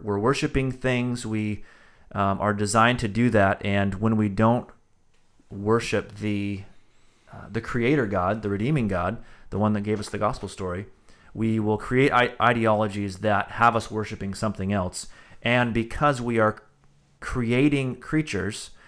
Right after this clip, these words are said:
we will necessarily structure society around, um, ourselves, around the God, the thing that we've decided to worship. So that, that's just helpful for me in thinking about why,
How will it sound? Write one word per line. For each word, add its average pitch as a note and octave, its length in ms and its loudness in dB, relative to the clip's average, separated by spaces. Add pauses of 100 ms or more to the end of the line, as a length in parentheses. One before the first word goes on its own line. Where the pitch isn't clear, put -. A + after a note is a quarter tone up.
(220)
we B2 80 2
will B2 140 0 (200)
necessarily A#2+ 800 0 (280)
structure - 560 0 (140)
society G#2+ 600 0 (140)
around, G2 600 -2 (520)
um, F#2+ 420 -4
ourselves, G#2+ 500 2
around G#2+ 280 0
the G#2+ 80 -2 (140)
God, G2+ 180 4 (380)
the G#2 120 -2
thing A#2 300 0
that G2 120 -2
we've G2+ 280 0
decided F#2+ 340 0
to F#2 80 -6
worship. F2+ 380 -6 (1500)
So - 120 0
that, D3+ 280 6
that's D#3+ 160 8
just C#3+ 160 2
helpful A#2+ 280 4
for G#2+ 120 -2
me A2+ 100 2
in G#2+ 100 2
thinking A2 300 0
about G2+ 260 4
why, A2 260 6